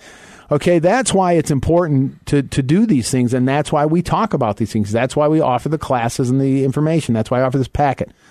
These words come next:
I'll offer it again. Let me get back to what I was talking about. I'm sorry, went off on a tangent there. You know, with, with, but <clears throat> when you create a plan, we talked about building these incomes. You, I said you can go to S S A dot gov. You can go there today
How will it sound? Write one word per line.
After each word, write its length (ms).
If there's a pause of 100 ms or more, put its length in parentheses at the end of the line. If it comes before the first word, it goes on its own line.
(120)
I'll 140
offer 280
it 60
again. 380
Let 160
me 80
get 160
back 260
to 60
what 100
I 40
was 140
talking 320
about. 260 (320)
I'm 100
sorry, 460
went 100
off 140
on 80
a 40
tangent 360
there. 180 (520)
You 100
know, 100
with, 160 (140)
with, 280
but 300 (200)
<clears throat> 180
when 180
you 140
create 320
a 40
plan, 460 (840)
we 80
talked 240
about 260
building 320
these 180
incomes. 520 (460)
You, 180
I 60
said 280
you 60
can 100
go 120
to 120
S 200
S 140
A 100
dot 240
gov. 360
You 80
can 140
go 180
there 180
today 440